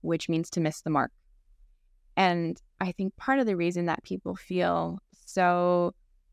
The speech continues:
I guess, op-, oppressed or implicated is 'cause we have, we associate sin, the word, immediately with feelings of shame. And so if, if the church, for example, is saying, like, "This practice is off limits,"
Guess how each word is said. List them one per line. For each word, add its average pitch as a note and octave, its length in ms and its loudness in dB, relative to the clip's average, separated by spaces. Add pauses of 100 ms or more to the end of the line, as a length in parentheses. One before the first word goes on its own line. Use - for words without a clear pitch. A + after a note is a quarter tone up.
(680)
I F3 60 -6
guess, D#3 240 -6 (160)
op-, E3+ 120 -2 (280)
oppressed G3+ 520 0
or - 120 -2
implicated G#3 560 0
is F#3+ 80 -4
'cause F#3 200 -6
we F#3+ 140 -4
have, G3+ 440 -2 (580)
we G#3 180 2
associate G3+ 840 0
sin, F#3 640 0
the F#3 140 -2
word, F3 460 0
immediately F3+ 680 0
with E3 200 0
feelings D#3 420 -4
of - 140 -8
shame. - 420 -4 (560)
And E3 180 -2
so D3+ 300 2 (160)
if, E3+ 260 -2 (640)
if F#3 180 -4
the F#3 100 -4
church, F3 340 -2
for F3 120 0
example, E3+ 420 -2
is D#3+ 120 -2
saying, D#3 320 -4
like, D#3+ 140 -10 (120)
"This D4 180 2
practice E3 560 -6
is F#3 340 0 (300)
off F3+ 280 -2
limits," E3 640 -2